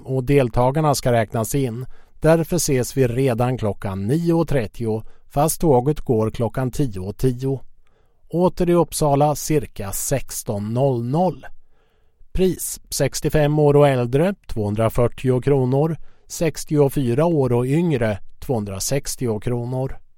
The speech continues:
Anmälan, som är bindande, senast den sextonde juni klockan tolv till kansliet.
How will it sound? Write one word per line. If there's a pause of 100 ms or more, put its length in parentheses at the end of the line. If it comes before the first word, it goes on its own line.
(580)
Anmälan,
som
är
bindande, (140)
senast
den
sextonde
juni (260)
klockan
tolv
till
kansliet.